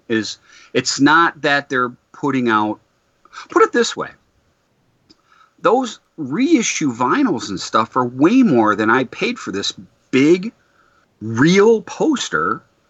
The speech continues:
a Makeup Era poster from the late seventies, early,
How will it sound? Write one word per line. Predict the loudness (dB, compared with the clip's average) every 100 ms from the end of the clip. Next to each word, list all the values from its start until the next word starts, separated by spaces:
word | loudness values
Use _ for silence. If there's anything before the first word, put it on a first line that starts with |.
| _ _ _ _ _ -2
a | 2
Makeup | 4 2 0 -4 0
Era | -2 -2
poster | -4 -6 -4 -6 -8
from | -6
the | -4
late | 0 0 0
seventies, | -2 -2 0 -2 -2 -6 -14 -2
early, | 0 2 0 -2